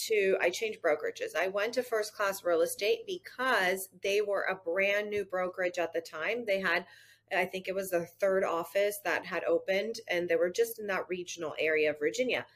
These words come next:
And I liked it because it was totally different than where I had been. I had been a solo agent doing everything on my own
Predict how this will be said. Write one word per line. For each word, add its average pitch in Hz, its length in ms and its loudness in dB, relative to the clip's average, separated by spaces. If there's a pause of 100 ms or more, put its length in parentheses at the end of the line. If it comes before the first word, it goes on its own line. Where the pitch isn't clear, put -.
(380)
And 233 100 2
I 226 140 6
liked 226 380 0
it 311 120 0
because 233 360 -2
it - 120 0
was 190 180 -6
totally 294 460 0
different 220 360 0
than 196 120 -2
where 170 200 2
I - 20 -4
had 185 160 -2
been. 151 220 -2
I 180 100 2
had 208 180 0
been 185 140 -2
a 165 80 0
solo 240 400 2
agent 202 540 0
doing 180 320 -2
everything 220 340 0
on 226 100 0
my 214 200 -2
own 180 300 -2